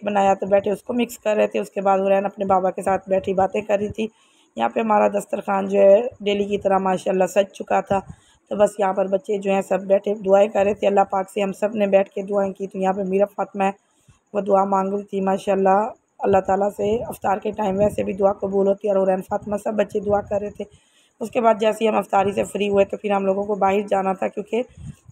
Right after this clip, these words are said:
इसी टाइम पे हम बाहर जाते हैं जब कुछ भी लेना हो। अफ्तारी के बाद जाके लेके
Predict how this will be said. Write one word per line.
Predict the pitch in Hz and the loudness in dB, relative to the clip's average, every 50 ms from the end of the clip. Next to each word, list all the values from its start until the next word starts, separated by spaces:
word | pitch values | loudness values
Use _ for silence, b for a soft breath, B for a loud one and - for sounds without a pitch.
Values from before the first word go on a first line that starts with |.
| _ 240 | _ -4
इसी | 220 233 262 220 | -2 -2 -2 0
टाइम | 240 226 226 214 | 0 0 0 2
पे | 240 233 | 2 2
हम | 220 214 208 | 2 4 4
बाहर | 202 196 202 208 | 4 4 4 4
जाते | 196 202 196 - - - 202 | 4 2 2 2 0 0 0
हैं | 196 196 | 0 0
जब | 196 202 | -2 -4
कुछ | - - 214 208 208 | -4 -6 -8 -6 -4
भी | 196 214 | -4 -2
लेना | 208 196 190 190 190 185 | 0 0 2 2 4 4
हो। | 190 196 | 4 4
अफ्तारी | 190 - - 202 190 185 190 | 2 2 0 0 0 0 0
के | - 208 190 | -2 0 2
बाद | 196 190 190 190 190 | 2 2 2 2 2
जाके | 202 190 190 190 208 196 202 - 196 | 2 2 2 0 -2 -4 -4 -4 -4
लेके | 190 190 190 - 208 | -4 -4 -2 -4 -6